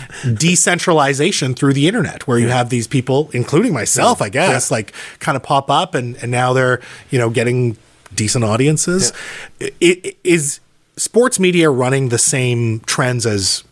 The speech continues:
Speaker 1: news media?
Speaker 2: Oh, yeah. De-,
Speaker 1: Yeah.
Speaker 2: definitely. You know, you, you look at the, uh, amount of, po-, we have our, Donnie and Dolly's a podcast.
Speaker 1: Yeah.
Speaker 2: As a result, I'll, I'll look at the charts and, and see how we're doing. And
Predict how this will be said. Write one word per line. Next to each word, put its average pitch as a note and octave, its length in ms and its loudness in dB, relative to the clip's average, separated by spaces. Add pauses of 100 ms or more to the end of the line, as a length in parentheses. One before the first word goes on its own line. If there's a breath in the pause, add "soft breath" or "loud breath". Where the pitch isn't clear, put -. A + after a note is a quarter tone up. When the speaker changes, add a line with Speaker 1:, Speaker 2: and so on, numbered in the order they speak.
(360)
Speaker 1:
news D#3 340 -6
media? F#2+ 240 -10
Speaker 2:
Oh, F#3 100 0
yeah. C3 440 -4
De-, C3 100 -4
Speaker 1:
Yeah. G#2+ 180 -2
Speaker 2:
definitely. G2+ 680 -4 (420 loud breath)
You C3+ 180 2
know, A#2+ 120 -2
you, C3+ 200 0
you D3+ 240 2
look F#3 220 2
at - 120 -8
the, G#2+ 320 2 (480)
uh, B2 160 -4
amount A2+ 320 -2
of, - 100 -10
po-, C3 140 -8
we D3+ 120 2
have C#3 140 -4
our, A2+ 220 -4
Donnie C#3 360 0
and B2 80 0
Dolly's A2 320 0
a G2+ 40 -8
podcast. G#2+ 760 -6
Speaker 1:
Yeah. G#2 220 -2 (400 loud breath)
Speaker 2:
As A#2 160 -2
a A2 60 -2
result, G#2+ 360 -2
I'll, G2+ 220 -4
I'll G#2 120 0
look G2+ 200 -4
at F#2+ 60 -4
the F2+ 80 -10
charts G2+ 500 -4
and, F#2 300 -14
and F2+ 180 -16
see - 260 -4
how F#2+ 200 -8
we're F2+ 160 -8
doing. F2+ 400 -8
And E2 180 -10